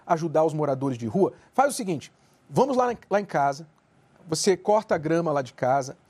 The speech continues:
varre o pátio, a calçada, eu te pago cem reais,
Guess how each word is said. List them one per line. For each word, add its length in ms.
varre 420
o 40
pátio, 600
a 80
calçada, 680
eu 100
te 120
pago 280
cem 340
reais, 500